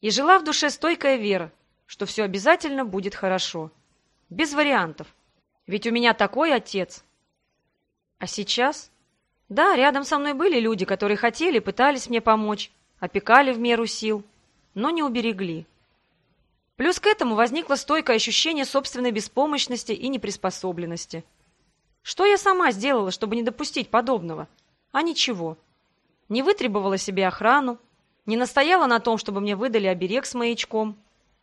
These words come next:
Это хорошо, что лорд Дагор не стал церемониться и молчком вручил мне украшение с этими сигнальными маячками. А если бы нет? А я ведь еще на Яна сердилась, когда узнала, что его подарок, подвеска с птичкой, имела такой маяк.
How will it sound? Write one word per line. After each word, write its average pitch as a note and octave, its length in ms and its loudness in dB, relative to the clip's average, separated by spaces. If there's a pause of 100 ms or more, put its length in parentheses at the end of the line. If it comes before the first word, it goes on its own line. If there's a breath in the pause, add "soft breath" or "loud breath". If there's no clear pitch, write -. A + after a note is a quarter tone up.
(160)
Это - 180 -4
хорошо, D#4+ 380 2
что D#4 180 -4
лорд C4+ 220 2
Дагор B3+ 320 4
не A3+ 80 -2
стал G#3+ 220 0
церемониться A3 760 -4 (320)
и G#3 60 -8
молчком A#3 480 0
вручил A3+ 300 -2
мне G3+ 140 -2
украшение A#3 520 0
с - 80 -10
этими G3 220 -6
сигнальными F#3+ 540 -4
маячками. G3 680 -2 (600)
А G#3 120 2
если C4 300 0
бы F#3+ 140 -4
нет? F#3 320 -4 (640)
А F3+ 100 -2
я G3+ 160 2
ведь G#3 140 -6
еще A#3 200 0
на B3+ 120 4
Яна G#3+ 300 0
сердилась, A#3 480 -2
когда G3+ 280 0
узнала, G#3 380 0
что - 140 -4
его F#3+ 160 0
подарок, G#3+ 520 2 (280)
подвеска A3+ 480 0
с - 60 -18
птичкой, F3+ 500 -8 (320)
имела G3+ 380 2
такой G3+ 300 0
маяк. F3+ 500 -2